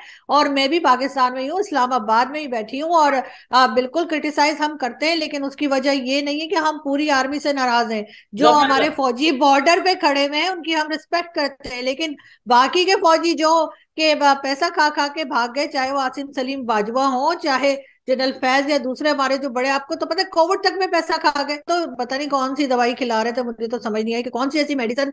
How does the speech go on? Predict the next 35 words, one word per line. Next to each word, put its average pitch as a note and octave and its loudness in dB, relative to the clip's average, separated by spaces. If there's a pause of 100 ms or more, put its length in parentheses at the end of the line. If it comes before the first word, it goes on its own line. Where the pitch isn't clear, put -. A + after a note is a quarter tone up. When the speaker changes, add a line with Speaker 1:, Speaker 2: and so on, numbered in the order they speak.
(140)
Speaker 1:
कोविड C#4 4
की D4+ 0
थी C#4 -2 (140)
जो C#4+ 0
सिंगल D4 0
पर्सन D4+ 0
के D4 0
ऊपर C#4+ 0
उन्होंने C#4 -2
पच्चीस C#4+ -4
लाख B3+ 2
का C#4 0
खर्चा A#3+ 0
बताया। G3 -4 (240)
तो F#4+ 6
हम E4+ 4
उनकी E4 0
बात C4+ 2
करते A#3+ -2
हैं। A#3 -2
इन C#4+ -4
लोगों D#4 0
ने D#4+ -2
जो D4+ -4
करप्शन C#4 -4
की C#4 0
है, D#4 2
चाहे C#4 2
वो C#4 0
पॉलिटिशियंस C4+ -4
हो, E4+ -2
चाहे C#4 0
वो C4 -2
जनरल्स A#3+ -4
हो, D#4+ -4